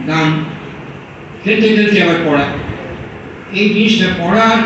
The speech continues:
খেলার যে ব্যবধানটা ঘুচিয়ে দেওয়া, এটাই তো রবীন্দ্রনাথের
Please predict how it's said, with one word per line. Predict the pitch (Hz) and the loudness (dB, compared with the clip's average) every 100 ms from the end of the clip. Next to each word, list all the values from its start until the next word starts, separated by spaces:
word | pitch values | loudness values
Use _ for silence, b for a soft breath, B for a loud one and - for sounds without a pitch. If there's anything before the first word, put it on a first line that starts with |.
| - | 2
খেলার | 180 214 214 | 2 2 2
যে | 190 | 2
ব্যবধানটা | 135 139 233 208 226 220 190 175 | 2 4 4 6 6 6 4 2
ঘুচিয়ে | 156 170 147 | 0 2 2
দেওয়া, | 110 110 - - - - - 160 | 0 -2 -6 -8 -10 -10 -8 -2
এটাই | 185 220 214 | 2 4 4
তো | |
রবীন্দ্রনাথের | 196 180 160 170 165 156 | 4 4 2 0 -2 -2